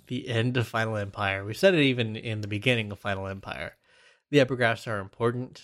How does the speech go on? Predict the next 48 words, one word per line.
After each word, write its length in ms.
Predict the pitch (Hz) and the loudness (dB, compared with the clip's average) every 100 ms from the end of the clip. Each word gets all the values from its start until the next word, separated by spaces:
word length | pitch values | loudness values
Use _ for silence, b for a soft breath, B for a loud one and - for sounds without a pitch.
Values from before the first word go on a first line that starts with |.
| - - | -20 -10
and 200 | 117 107 | -6 -2
usually 400 | 107 113 110 104 | -2 2 2 2
they 200 | 104 101 | 0 0
mean 260 | 104 104 | -2 -2
they're 100 | 104 | -2
gonna 200 | 107 104 | 0 0
see 200 | - 110 | -2 -4
something, 440 | 104 113 117 110 110 | -2 -2 0 0 0
but 220 | 117 110 | -2 0
man, 440 | 110 117 107 98 | 2 2 2 -4
these 220 | 104 107 | -6 -6
are 80 | 104 | -6
gonna 220 | 107 104 | -8 -8
be 160 | 98 107 | -6 -8
some 320 | - 107 95 | -10 -12 -12
juicy 460 | 95 104 107 98 113 | -8 -2 -2 -2 -8
ones. 360 | 101 98 92 123 | -16 -16 -10 -4
I 40 | |
mean, 140 | 120 110 B B | -4 -4 B B
we're 140 | 147 | 6
already 200 | 170 185 | 6 4
starting 360 | 147 151 135 113 | 2 0 0 0
off, 360 | 101 95 - - _ - | -2 -4 -8 -20 _ -4
you 120 | 131 | 0
know, 260 | 113 101 98 b b b b | 0 0 -6 b b b b
we're 100 | 131 | 0
talking 400 | 143 139 156 139 | 2 2 0 -2
about 360 | 127 110 101 - | 0 -2 -4 -10
this 200 | 123 107 | -10 -10
power, 360 | - 104 98 - | -6 -4 -2 0
which 180 | 143 151 | 0 4
we're 120 | 151 | 4
gonna 140 | 160 | 4
assume, 460 | 143 131 139 127 117 | 4 2 0 0 -2
you 80 | 107 | -4
know, 100 | 104 | -4
at 240 | 98 117 | -4 -4
this 120 | 113 | -6
point 280 | - 110 104 | -4 -4 -2
is 120 | 98 | -4
the 120 | 110 | -4
power 240 | 101 104 101 | -2 2 2
of, 80 | 104 | 0
like, 180 | 101 - | -2 -2
the 80 | |
Well 180 | 101 101 | 0 2
of 100 | 95 | 0
Ascension, 440 | 92 - - - | -2 -10 -10 -16